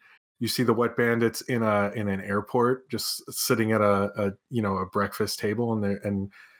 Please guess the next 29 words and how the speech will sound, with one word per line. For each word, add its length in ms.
uh, 400
you 80
know, 140
Harry's 460
like, 300
like, 280
"Is 100
he 80
gonna 200
show?" 280
I 40
go, 160
"He'll 120
show." 480
And 200
then 320
Macaulay 400
Culkin 420
walks 320
up, 220
and 80
he's 120
like, 260
"All 60
right, 200
guys, 300
what's 180
the 80
plan?" 500